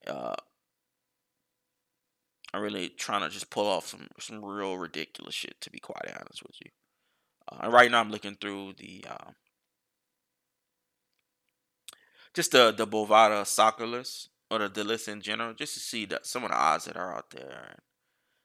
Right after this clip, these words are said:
see if I see another plus thirty thousand again.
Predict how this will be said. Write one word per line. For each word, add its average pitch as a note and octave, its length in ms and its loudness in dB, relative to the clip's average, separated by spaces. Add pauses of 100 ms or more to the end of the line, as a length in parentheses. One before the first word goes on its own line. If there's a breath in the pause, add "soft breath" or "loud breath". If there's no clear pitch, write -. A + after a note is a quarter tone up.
(720)
see G#2 160 -8
if F2+ 100 -8
I F2+ 60 -4
see G2 200 -6
another F#2+ 260 -6
plus - 440 -6 (320)
thirty B2 240 2
thousand A2+ 440 8
again. F2+ 260 -14